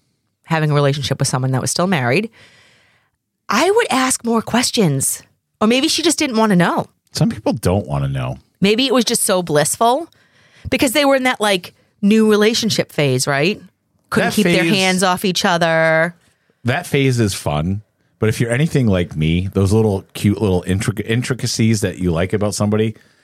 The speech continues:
Speaker 2: end up becoming super annoying.
Speaker 1: True.
Speaker 2: That's how I am. I'm like, I, I,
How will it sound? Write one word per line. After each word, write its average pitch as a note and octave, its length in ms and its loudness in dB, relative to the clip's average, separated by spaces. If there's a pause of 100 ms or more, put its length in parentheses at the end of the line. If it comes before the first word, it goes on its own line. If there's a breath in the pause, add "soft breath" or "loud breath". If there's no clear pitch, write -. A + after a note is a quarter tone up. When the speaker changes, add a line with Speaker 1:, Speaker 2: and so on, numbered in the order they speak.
(200 soft breath)
Speaker 2:
end D#3 140 0
up E3 80 0
becoming A#2 300 0
super B2 420 0
annoying. D#2+ 540 -2 (300 soft breath)
Speaker 1:
True. A#3+ 300 2 (140)
Speaker 2:
That's C#3 180 -4
how C#3 180 0
I G2 140 0
am. E2 160 -2
I'm F2 120 0
like, F2 220 -2 (640 soft breath)
I, C3+ 220 -2
I, D3 180 -2